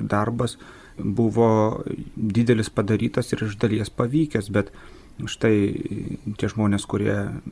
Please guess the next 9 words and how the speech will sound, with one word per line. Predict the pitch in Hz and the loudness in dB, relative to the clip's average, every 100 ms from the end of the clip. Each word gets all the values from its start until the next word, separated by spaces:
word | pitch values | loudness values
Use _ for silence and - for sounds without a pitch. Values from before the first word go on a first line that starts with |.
| - | -6
atmena | 117 123 117 104 98 | -4 0 2 4 2
savo | - 101 95 | 0 -2 -2
kankinius, | - 107 107 101 117 113 - | -2 0 0 2 0 0 0
meldžiasi, | 101 101 104 107 - 113 - - - - - | 0 2 0 -2 -4 -6 -8 -20 -20 -20 -6
ir | - | -4
gyvojo | 101 113 110 110 107 | 0 2 4 4 4
rožančiaus | 107 104 107 101 110 101 - - | 2 2 2 2 0 -4 -8 -8
nariai, | - - 104 101 101 98 | -6 -2 0 2 4 2
ir, | 101 | 0